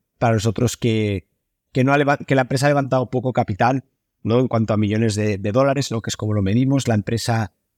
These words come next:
todavía está temprano, ¿no? Est-, estos vari-, est-, e-, estos estándares cambian mucho dependiendo del mercado, ¿verdad? O sea, obviamente, en el dos mil veinte, dos mil veintiuno teníamos empresas levantando rondas enormes con, con muy, con muy pocos ingresos, ¿no? Pero hoy en día yo creo que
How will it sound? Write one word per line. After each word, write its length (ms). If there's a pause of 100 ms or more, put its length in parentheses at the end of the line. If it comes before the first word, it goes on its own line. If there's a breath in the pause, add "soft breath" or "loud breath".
(140)
todavía 520
está 800 (680)
temprano, 560
¿no? 200
Est-, 200
estos 220
vari-, 200
est-, 220
e-, 160
estos 220
estándares 400
cambian 260
mucho 200
dependiendo 260
del 100
mercado, 400
¿verdad? 300
O 80
sea, 180
obviamente, 560 (300)
en 100
el 80
dos 140
mil 80
veinte, 180
dos 100
mil 100
veintiuno 260
teníamos 380
empresas 260
levantando 720 (320)
rondas 420
enormes 460
con, 260
con 180
muy, 200
con 240
muy 100
pocos 320
ingresos, 460
¿no? 140
Pero 180
hoy 100
en 140
día 200
yo 140
creo 220
que 260